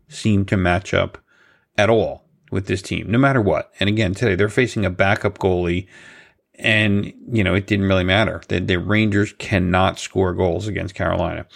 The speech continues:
If the Rangers face this team in the playoffs, they will absolutely lose. Write it down today on April twenty-sixth.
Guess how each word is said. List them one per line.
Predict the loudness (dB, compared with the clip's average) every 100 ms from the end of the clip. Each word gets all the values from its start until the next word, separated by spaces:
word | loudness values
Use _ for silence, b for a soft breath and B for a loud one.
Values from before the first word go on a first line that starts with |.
| B B B
If | 0
the | 2
Rangers | 4 4 2 0
face | -2 0 2 0 -2
this | -2
team | 0 0 0
in |
the | -2
playoffs, | -2 0 0 -2 -4 -10 -16
they | -12 -6 0 2 2
will | 2 -2 -6 _
absolutely | 0 0 -2 -2 0 0 -2
lose. | -2 -6 -8 -14 -8
Write | -4 2 4 4
it | 2
down | 2 2 0 -2
today | -2 -2 -2
on | -4 -6 -6 -2
April | -2 0 -2 -2 -4 -10
twenty-sixth. | -8 -4 -2 -4 -6 -8 -10 -18